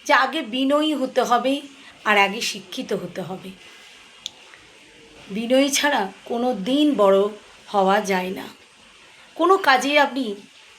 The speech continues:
উত্তীর্ণ হতে পারবেন না, সাফল্যও পাবেন না। সেটা হচ্ছে আগে আপনাকে বিনয়ী হতে হবে। আর যদি আমার ভিডিওটা ভালো লাগে, একটা লাইক, ফলো, সাবস্ক্রাইব করে রাখবেন।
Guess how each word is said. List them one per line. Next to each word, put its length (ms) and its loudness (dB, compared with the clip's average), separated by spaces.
উত্তীর্ণ 420 0
হতে 220 0
পারবেন 360 2
না, 240 -2
সাফল্যও 640 0
পাবেন 280 -8
না। 140 -16
সেটা 320 2
হচ্ছে 480 0
আগে 280 2
আপনাকে 680 0
বিনয়ী 440 0
হতে 240 -8
হবে। 320 -10
আর 120 0
যদি 280 0
আমার 200 4
ভিডিওটা 400 0
ভালো 260 0
লাগে, 360 -2
একটা 300 -4
লাইক, 380 2
ফলো, 420 2
সাবস্ক্রাইব 640 2
করে 200 -2
রাখবেন। 380 2